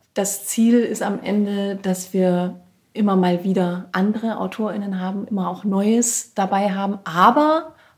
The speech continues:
auch eine gewisse Treue denen halten, die uns wirklich tatkräftig unterstützen. Wir sind allen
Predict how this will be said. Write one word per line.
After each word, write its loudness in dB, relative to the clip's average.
auch -4
eine 4
gewisse -2
Treue 2
denen 0
halten, -2
die -4
uns -6
wirklich -2
tatkräftig -10
unterstützen. -8
Wir -2
sind -2
allen 4